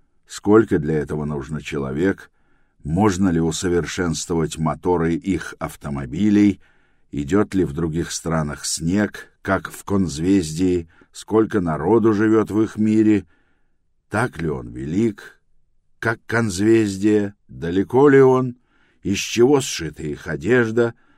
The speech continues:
И почему у нее металлический отлив? Почему они не одеваются в меха? Каждый ли день они бреются? Какой камень вставлен в перстень Притчера?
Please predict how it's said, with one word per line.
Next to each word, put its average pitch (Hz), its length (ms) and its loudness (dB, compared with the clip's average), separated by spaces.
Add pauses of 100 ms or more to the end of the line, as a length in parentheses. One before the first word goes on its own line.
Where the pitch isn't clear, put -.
(160)
И 95 100 0
почему 117 460 0
у 113 60 2
нее 80 240 -2
металлический 87 840 -6
отлив? 87 640 0 (340)
Почему 107 400 0
они 117 220 2
не 95 80 0
одеваются 87 680 -4
в 71 120 -8
меха? 87 560 -2 (360)
Каждый 113 440 4
ли 101 160 4
день 87 240 -2
они 85 220 -2
бреются? 104 800 2
Какой 120 400 2
камень 120 600 2
вставлен 117 600 0
в - 120 -16
перстень 113 580 0
Притчера? 101 720 -2